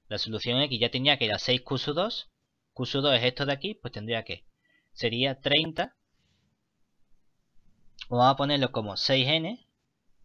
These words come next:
menos, eh, aquí aparecería un seis M restando, pero como aparece una M sumando,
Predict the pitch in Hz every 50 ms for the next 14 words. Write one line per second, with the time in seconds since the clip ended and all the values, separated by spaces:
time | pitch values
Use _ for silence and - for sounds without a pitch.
0 | _ _ - 120 123 127 123 120 107 98 90 - - - - _ _ _ _ _
1 | _ _ _ _ _ _ _ _ - - _ _ _ _ _ _ - 117 113 113
2 | 113 110 110 110 107 107 107 - - - 113 - - 123 127 - 135 120 123 -
3 | - 131 139 139 120 104 98 104 113 113 110 101 95 - - - - - 135 131
4 | 127 131 127 123 - - - - _ _ _ _ _ _ _ - 139 143 143 139
5 | 139 135 139 143 139 - - 170 170 170 160 185 208 - - 123 117 - 120 110
6 | 110 104 - 110 110 117 127 - - - 98 90 - _ _ - - - - _
7 | _ _ _ _ _ _ _ _ _ _ _ _ - 127 127 131 131 135 135 135
8 | 135 135 127 - - 156 147 151 156 170 170 160 180 226 262 _